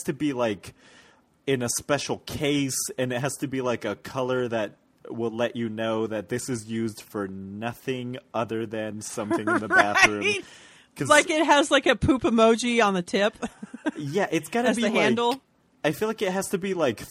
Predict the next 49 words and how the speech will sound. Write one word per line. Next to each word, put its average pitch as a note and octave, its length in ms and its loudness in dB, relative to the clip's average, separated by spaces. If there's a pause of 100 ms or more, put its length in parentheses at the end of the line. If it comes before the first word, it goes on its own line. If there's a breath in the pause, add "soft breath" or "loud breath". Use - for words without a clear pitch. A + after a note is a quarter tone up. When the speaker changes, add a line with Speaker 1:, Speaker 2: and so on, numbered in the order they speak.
(100)
Speaker 1:
three C#3 240 2
feet D3 280 0
long A#2+ 360 0
at A2+ 160 -4
least, A#2 640 -2 (100)
just B2+ 320 -2
so A#2 500 2
Speaker 2:
Right. G#3 500 0
Speaker 1:
there's C#3 360 0 (220)
no C#3 340 -2
mistaking B2 640 -2
when G#2+ 160 -6
you G#2 80 -6
have G2 300 -4
it. E2+ 160 -10 (920)
Speaker 2:
I F4 140 4
feel A#4+ 260 4
like F#4 140 4
it C#4+ 80 2
should C4 200 -4
be B3+ 100 -2
like F3+ 200 -2
cue A#3 280 0
sticks. - 340 -6
Like, D#3+ 240 -6
everyone F#3+ 360 2
should F#3 120 -4
have F#3+ 140 -2
their D#3 200 -4
own F3+ 220 -2
in E3 120 -6
a D3 40 -8
case. D#3+ 320 -8
Like, - 140 -14
I A#3 380 0
don't A3 360 -4
want G3 260 -6 (100)
to G3+ 120 -8
be F3+ 260 -4
slicing E3+ 460 -6
up E3 80 -6
my D#3+ 140 -6
poo D#3 220 -6
with D3+ 100 -10
someone D#3 220 -8
else's D3+ 300 -12
knife. A#2 300 -16 (340)
I D#3 140 -10 (100)
just, F3+ 320 -8